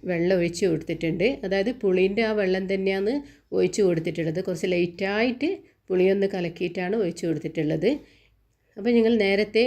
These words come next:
വറുത്തെടുത്ത ആ കൈപ്പക്ക ഇനി ഇതിലേക്കൊന്ന് ഇട്ട് കൊടുക്കാം.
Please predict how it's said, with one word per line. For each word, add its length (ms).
വറുത്തെടുത്ത 680
ആ 80
കൈപ്പക്ക 580
ഇനി 220
ഇതിലേക്കൊന്ന് 640
ഇട്ട് 160
കൊടുക്കാം. 400